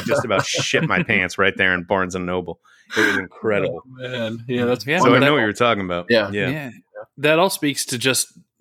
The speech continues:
Speaker 3: I think, the reason why it's easy to become obsessed with King, because he doesn't, he isn't removed. He's not this,
Speaker 2: Yeah.
Speaker 3: you know, Faulkner-esque, <laughs> you know, kind of writing god that's his
Speaker 2: Uh-huh.
Speaker 3: own. He's just a dude.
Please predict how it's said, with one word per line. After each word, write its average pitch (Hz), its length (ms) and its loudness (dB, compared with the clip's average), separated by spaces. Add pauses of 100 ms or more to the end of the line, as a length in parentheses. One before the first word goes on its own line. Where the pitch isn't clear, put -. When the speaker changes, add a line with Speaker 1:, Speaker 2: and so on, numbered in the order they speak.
(100)
Speaker 3:
I 135 120 0
think, 160 180 0
the 135 100 2
reason 127 440 2
why 107 520 2 (340)
it's 120 260 -4
easy 131 320 0
to 123 80 0
become 120 300 0
obsessed 120 420 0
with 123 180 -4
King, 110 300 -2
because 117 340 -2
he 127 120 -2
doesn't, 135 360 0 (160)
he 139 160 0
isn't 180 240 2
removed. 101 380 -2
He's 127 180 0
not 139 280 0
this, 120 360 -2 (200)
Speaker 2:
Yeah. 131 180 2 (320)
Speaker 3:
you 139 120 0
know, 120 120 4
Faulkner-esque, 117 1120 0
<laughs> - 0 -
you 165 180 2
know, 135 500 0
kind 123 220 -2
of 113 180 -2
writing 117 420 0
god 113 360 2
that's 113 200 -6
his 120 180 -2
Speaker 2:
Uh-huh. 156 120 2
Speaker 3:
own. 120 220 -6
He's 170 180 -6
just 220 160 0
a 160 60 -2
dude. 135 360 0